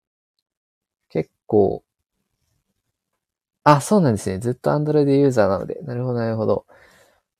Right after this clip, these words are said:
私もね、大学生の時はね、Android使ってたんですけど、一回iPhone ファイブエスにしてから、ね、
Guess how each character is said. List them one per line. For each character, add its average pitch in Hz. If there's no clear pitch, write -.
私 185
も 190
ね、 190
大 170
学 214
生 160
の 110
時 -
は 101
ね、 104
Android 104
使 -
っ -
て -
た 101
ん 101
で 104
す -
け -
ど、 -
一 -
回 190
iPhone 180
フ -
ァ 160
イ 180
ブ 175
エ 175
ス -
に 104
し -
て 107
か -
ら、 95
ね、 123